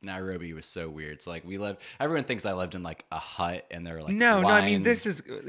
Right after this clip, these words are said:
Speaker 2: I'm not asking, like, "Oh, like, take me out on the safari." Like, Africa is a place with cities and roads
Speaker 1: Yeah.
Speaker 2: and cars
Speaker 1: So
Speaker 2: and people and jobs and economy.
Speaker 1: the, the supermarket that we went to was inside the only mall that we had, and that was down the street from my house. So I could walk to the mall,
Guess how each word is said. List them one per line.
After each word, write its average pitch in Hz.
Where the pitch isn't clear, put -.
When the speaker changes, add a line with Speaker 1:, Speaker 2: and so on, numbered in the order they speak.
Speaker 2:
I'm 208
not 220
asking, 175
like, 143
"Oh, 143
like, 127
take 131
me 131
out 127
on 120
the 113
safari." 131
Like, 127
Africa 165
is 139
a 131
place 139
with 127
cities 123
and 113
roads 117
Speaker 1:
Yeah. 120
Speaker 2:
and 110
cars 123
Speaker 1:
So 117
Speaker 2:
and 113
people 120
and 107
jobs 113
and 110
economy. 104
Speaker 1:
the, 104
the 95
supermarket 120
that 98
we 92
went 90
to 107
was 85
inside 90
the 78
only 92
mall 82
that 110
we 123
had, 131
and 92
that 95
was 85
down 95
the 87
street -
from 82
my 71
house. -
So 95
I 92
could 92
walk 87
to 90
the 80
mall, 82